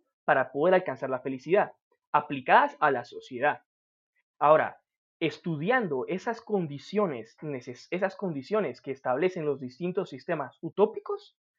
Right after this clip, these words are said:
se puede saber cuál es la concepción de bien supremo o de fin último que tienen de la felicidad, tanto para la sociedad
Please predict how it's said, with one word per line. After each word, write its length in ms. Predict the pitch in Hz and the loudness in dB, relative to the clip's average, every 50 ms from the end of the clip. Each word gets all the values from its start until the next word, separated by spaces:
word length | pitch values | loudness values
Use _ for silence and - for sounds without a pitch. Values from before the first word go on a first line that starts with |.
| _ _ _ _ _ _ | _ _ _ _ _ _
se 200 | _ - - 147 | _ -6 -4 -4
puede 340 | 147 151 180 185 196 196 175 | -4 0 2 2 2 2 2
saber 560 | - - 135 131 143 196 254 285 - - _ _ _ _ | 0 0 0 4 4 4 4 2 0 -8 _ _ _ _
cuál 520 | - 170 170 196 233 294 320 302 - - _ | -4 4 8 8 8 8 6 2 -2 -6 _
es 220 | - 180 185 185 - | -2 -2 -2 0 -2
la 180 | 160 - - | -2 -2 -2
concepción 640 | - 156 147 139 - 147 147 - - 190 190 175 156 | -4 -6 -6 -6 -6 -10 -10 -6 -2 0 2 2 2
de 160 | 135 135 127 | 0 -2 -4
bien 260 | 123 147 175 185 180 165 | -2 0 2 2 2 0
supremo 600 | - - 135 - - 160 180 226 269 339 339 - | -2 -8 -12 -8 -2 2 2 2 2 0 -4 -4
o 120 | - 175 151 | -2 -2 0
de 100 | 135 127 | -2 -2
fin 260 | - - 180 175 185 | -4 -4 -2 0 0
último 380 | 214 262 262 - 269 262 262 262 | 0 0 -2 -4 -6 -6 -6 -6
que 120 | - 143 | -8 -10
tienen 440 | - - 151 160 190 214 226 233 - _ _ _ _ _ _ _ _ - | -8 -6 -4 -2 -2 -2 -2 -4 -8 _ _ _ _ _ _ _ _ 2
de 320 | 147 185 247 - - - _ _ _ _ _ _ _ _ _ _ - | 4 4 4 4 0 -8 _ _ _ _ _ _ _ _ _ _ -8
la 160 | 147 131 117 | -6 -6 -4
felicidad, 520 | - 135 117 113 - 123 127 143 - - - _ _ _ _ _ _ _ _ _ _ _ _ _ | -4 -6 -8 -8 -6 -2 0 0 0 0 -4 _ _ _ _ _ _ _ _ _ _ _ _ _
tanto 280 | - 156 156 151 151 147 | 0 0 0 0 -2 -4
para 160 | - 131 127 | -2 -2 -2
la 120 | 123 113 - | -2 -4 -8
sociedad 460 | - 131 - - 131 151 220 - | -14 -14 -8 -2 2 2 2 2